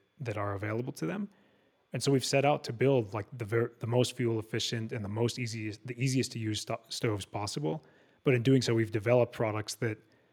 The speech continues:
um, would normally in a normal commercial environment cost upwards of forty dollars, uh, which is just out of reach for, for many of the people who,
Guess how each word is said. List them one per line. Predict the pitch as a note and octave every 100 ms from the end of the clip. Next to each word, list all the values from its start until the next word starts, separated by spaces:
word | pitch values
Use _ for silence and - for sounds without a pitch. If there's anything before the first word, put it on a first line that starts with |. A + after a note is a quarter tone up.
| _ -
um, | A2+ G#2 G2+ F#2+ _ _ -
would | C#3+ A#2+
normally | A2+ B2 C3+ A2+ A2
in | A2+
a | A2
normal | A2 A2
commercial | G2+ A2+ A2 A2+
environment | G#2 G#2 G#2 G#2+
cost | - A2 -
upwards | G#2+ - G2
of | G2+
forty | - G#2+ G2+
dollars, | G2 G#2 G2 - - _ _ _ _ -
uh, | A2
which | A2+ A#2+ - _ _ _ _ -
is | D#3 A2
just | D3+ - - _
out | C3+ C3
of | A2 A2
reach | A2+ -
for, | B2 G#2 G2
for | - G#2+
many | G#2+ G#2
of | G2
the | G2
people | A2+ A2 G2+
who, | F2 G#2 G2